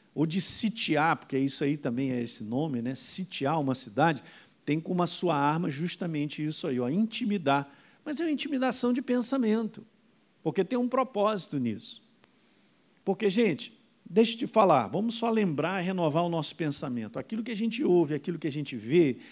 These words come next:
mexe muito com a gente. Mexe muito. Ok? Você ouviu uma notícia, pronto, o coração já começa a bater mais.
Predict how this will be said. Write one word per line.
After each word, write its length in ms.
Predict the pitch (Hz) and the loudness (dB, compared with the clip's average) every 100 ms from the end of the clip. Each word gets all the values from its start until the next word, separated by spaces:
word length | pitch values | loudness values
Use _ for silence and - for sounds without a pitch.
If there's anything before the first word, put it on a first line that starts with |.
| - - | -20 -10
mexe 520 | 123 147 190 - 135 | -2 2 2 2 -2
muito 300 | 135 170 - | -2 -2 -2
com 80 | 127 | -8
a 60 | |
gente. 400 | 107 98 92 - _ _ _ _ _ _ _ _ _ - | -6 -10 -14 -20 _ _ _ _ _ _ _ _ _ 0
Mexe 420 | 165 226 226 226 | 4 6 4 2
muito. 440 | 185 202 156 - - _ _ _ _ _ _ _ _ - | 6 6 6 0 -20 _ _ _ _ _ _ _ _ -10
Ok? 340 | 120 202 240 | 4 6 6
Você 220 | 220 233 | 4 8
ouviu 260 | 202 180 254 | 8 10 8
uma 140 | 240 | 8
notícia, 520 | 214 196 - 233 233 | 6 4 4 4 4
pronto, 320 | 220 170 120 - | 0 0 -2 -2
o 20 | |
coração 360 | 139 123 151 | -4 -2 -4
já 80 | 151 | -4
começa 300 | 139 135 143 | 0 0 0
a 40 | 131 | -2
bater 220 | 123 139 | 0 -2
mais. 380 | 104 92 - | -2 -6 -16